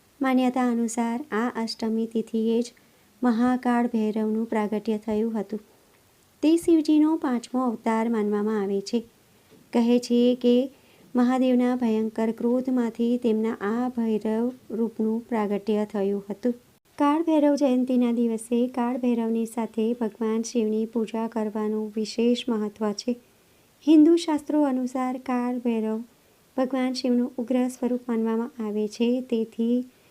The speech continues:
તેમની જન્મ જયંતી પર તેમની શ્રદ્ધાપૂર્વક પૂજા વિધિ કરવાથી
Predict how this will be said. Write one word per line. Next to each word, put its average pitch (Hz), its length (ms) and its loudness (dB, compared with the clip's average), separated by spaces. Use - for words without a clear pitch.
તેમની 247 380 6
જન્મ 233 380 0
જયંતી 220 440 -2
પર 220 180 -4
તેમની 214 340 -2
શ્રદ્ધાપૂર્વક 220 840 -4
પૂજા 214 340 -2
વિધિ 220 280 -2
કરવાથી 208 640 -6